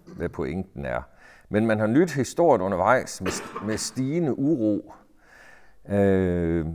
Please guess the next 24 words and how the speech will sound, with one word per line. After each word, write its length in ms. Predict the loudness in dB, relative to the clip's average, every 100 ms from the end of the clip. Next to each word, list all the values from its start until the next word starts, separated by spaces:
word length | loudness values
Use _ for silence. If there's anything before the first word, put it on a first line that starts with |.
| -10 -18 -20 -20 _ _
men 140 | 0 2
det 60 |
er 40 | 2
en 60 |
fantastisk 560 | 0 -4 -4 -6 -8 -8
kultur 540 | -8 -6 -6 -4 -6 -8 -20 -10 -8
at 80 |
tale 380 | -6 -2 0 0
i 40 | -2
lignelser 580 | -4 -2 -2 -4 -4
og 120 | -4 -4
historier. 680 | -8 -4 0 0 -2 -6 -14 _ -20 -20 -12
Vi 100 | -4
er 40 | 0
blevet 180 | 0 2
meget 240 | 2 2
abstrakte, 640 | 0 -4 -2 0 0 -6 -16 -16 -14 -2
logiske 540 | 2 2 0 -10 -8
i 40 |
vores 320 | -6 -4 -4 -8
kultur, 640 | -14 -12 -8 -6 -8 -8
og 60 | -12
det 80 | -2
fanger 520 | 0 2 2 0